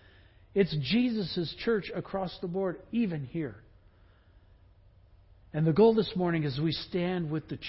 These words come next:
church for which Jesus died for. We are part of His body.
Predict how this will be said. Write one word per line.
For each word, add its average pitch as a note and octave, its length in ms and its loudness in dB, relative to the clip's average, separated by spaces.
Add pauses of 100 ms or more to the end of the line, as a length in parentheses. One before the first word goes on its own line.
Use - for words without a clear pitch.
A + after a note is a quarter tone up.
church F3+ 240 -8 (220)
for F3 100 2
which F3 260 0 (220)
Jesus D#3 560 -2 (240)
died C#3 380 -6
for. A2+ 140 -14 (720)
We E3 220 2
are E3 200 -4
part F3+ 600 -2
of D3+ 280 -6
His C3 300 -10
body. C3 500 -12